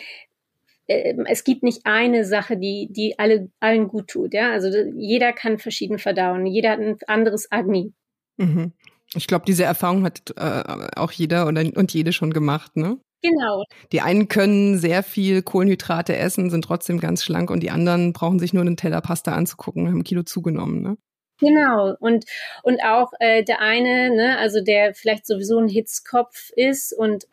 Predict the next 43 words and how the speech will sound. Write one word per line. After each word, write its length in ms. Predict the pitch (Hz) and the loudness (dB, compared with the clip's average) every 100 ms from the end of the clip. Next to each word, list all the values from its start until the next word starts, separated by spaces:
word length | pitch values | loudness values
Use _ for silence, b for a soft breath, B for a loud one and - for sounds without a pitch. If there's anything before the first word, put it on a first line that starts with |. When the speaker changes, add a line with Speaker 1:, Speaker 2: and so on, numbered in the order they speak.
| - | -18
Speaker 1:
viel 400 | - - 262 262 | -8 0 2 2
Feuer 520 | - - 240 254 254 | 0 -2 2 2 2
in 200 | 214 240 | 2 0
sich 240 | 233 226 - | 0 -4 -4
auch 140 | 202 | -8
trägt, 480 | - - 226 277 - B B B B | -8 0 0 0 -6 B B B B
der 200 | - 208 | -4 0
liebt 320 | 202 240 277 247 | 2 2 0 -4
es 140 | - | -4
vielleicht, 560 | - 214 208 208 - 226 | -2 0 2 0 -4 -2
äh, 180 | 208 | -2
Scharfes 540 | 202 - 226 233 220 - | 0 0 -2 -2 -8 -8
zu 100 | - | -2
essen, 300 | 277 285 208 | -2 -2 -4
aber 400 | 196 208 202 - - - | -2 2 0 -2 -14 -20
es 140 | - - | -14 -12
tut 220 | - 214 | -4 -2
ihm 140 | 202 | 0
nicht 360 | 196 190 - - | 0 0 -6 -14
unbedingt 360 | - 208 190 185 | -6 -2 -2 -2
sehr 160 | 196 196 | -2 2
gut, 400 | 214 170 - - | 2 0 -4 -8
ne? 760 | 208 254 247 - 202 196 190 - | -2 0 0 -4 -2 -2 -2 -2
Äh, 240 | 202 190 196 | -2 -2 0
so, 140 | 220 | 2
also 200 | 220 226 | 2 0
das, 180 | 226 - | -4 -2
äh, 200 | 220 220 | -2 0
ist 180 | 233 233 | -2 0
auch 140 | 294 - | 0 0
oft 280 | 269 - | -2 -2
im 140 | 247 240 | -6 -2
Ayurveda, 320 | 240 233 247 | 0 2 0
es 100 | 226 | 0
ist, 300 | - - - | -6 -12 -2
am 120 | 220 | -2
Anfang 440 | 220 240 240 220 220 | 0 0 2 0 0
scheint 340 | - - 233 233 | -6 -2 -2 -2
es 160 | - | -4
so 120 | 220 202 | -2 -2
unheimlich 540 | - 214 220 208 - | 0 -2 0 -2 -4
komplex, 560 | - 196 - 240 233 202 | -6 -6 0 -2 0 -4
aber 240 | 190 185 | -2 -4